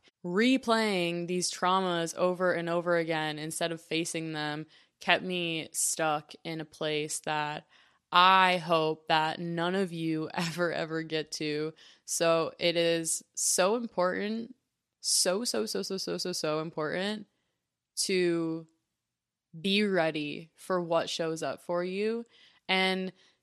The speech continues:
you don't have to face it all in one day, okay? That's not how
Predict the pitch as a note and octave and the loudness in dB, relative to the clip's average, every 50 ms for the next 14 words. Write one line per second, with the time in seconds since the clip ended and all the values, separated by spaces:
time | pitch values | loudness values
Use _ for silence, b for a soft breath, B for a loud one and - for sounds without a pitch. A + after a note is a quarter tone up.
0 | _ G3 G3+ A#3 C#4 C#4+ D4 F4 F#4 F#4 - G4+ - - - - F#3 F#3 G3+ F#3+ | _ -4 -2 0 0 -2 -2 -4 -4 -2 -2 -4 -4 -4 -4 -2 0 0 0 0
1 | - G#3+ F3+ - - - F3+ F3+ F#3+ F#3+ F3+ F3 E3 D#3+ D#3+ D#3+ D#3+ D#3+ E3 E3 | 0 0 0 0 2 4 6 6 6 6 4 0 -2 -4 -4 -4 -4 -2 -2 -2
2 | E3 E3 E3 D#3 D#3 D3+ D3 C#3+ C#3 C3+ C3 - E3+ E3 - E3+ E3 - F#3 F3+ | -4 -4 -4 -4 -4 -2 -2 -2 -2 -4 -4 -8 -10 -6 -6 -8 -6 2 4 4
3 | F3 F3 E3+ F3 F3+ F#3 - - F3+ G3+ F#3 - - - - F#3 F3 E3+ F3 F#3 | 6 6 4 2 0 -2 0 0 0 2 2 0 -2 -2 -2 -2 -4 0 2 2
4 | G3+ A#3 A#3+ - - - - - F3 G#3+ B3 A#3 G#3+ F#3+ D#3+ - | 4 4 2 0 -4 -6 -4 -2 -2 0 0 0 0 -2 -4 -8